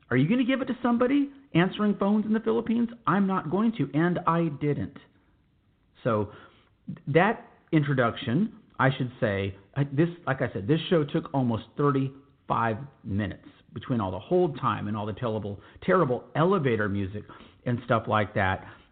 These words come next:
Uh, if Pru-, I thought Prudential was gonna do the best. Uh, I've got family members that made a lot of money working for Prudential Insurance, and if you go look at Prudential online, you'll see it's not just insurance, not just get a piece of the rock. It's get a piece of the rock for your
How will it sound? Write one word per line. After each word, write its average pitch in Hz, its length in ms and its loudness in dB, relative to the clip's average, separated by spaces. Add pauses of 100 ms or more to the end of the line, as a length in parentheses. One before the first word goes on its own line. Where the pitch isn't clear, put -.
Uh, 107 240 0 (680)
if 139 120 4 (140)
Pru-, 165 220 -2
I 175 100 6
thought 254 220 2
Prudential 160 400 2
was 143 100 2
gonna 131 140 2
do 123 100 0
the 110 80 -2
best. 95 240 -8 (580)
Uh, 131 220 4
I've 156 220 0
got 151 240 0
family 170 260 2
members 120 480 2
that 113 140 -2
made 113 120 0
a 110 40 0
lot 139 200 2
of 226 60 4
money 202 220 2
working 110 480 -4 (360)
for 139 100 0
Prudential 120 640 0
Insurance, 110 680 0
and 110 80 0
if 104 100 -2
you 165 100 2
go 170 100 2
look 175 220 0
at - 80 -8
Prudential 147 460 0
online, 120 460 0
you'll 131 200 0
see 151 80 0
it's 110 140 -2
not 147 200 2
just 135 180 -2
insurance, 196 460 0
not 139 160 2
just 143 160 -4
get 185 100 4
a 180 60 0
piece 180 200 -4
of 180 80 -6
the 139 80 0
rock. 135 360 0 (300)
It's 139 180 -2
get 160 140 4
a 160 40 2
piece 170 180 -4
of - 60 -12
the 156 80 0
rock 139 300 2
for 143 60 -2
your 113 160 -2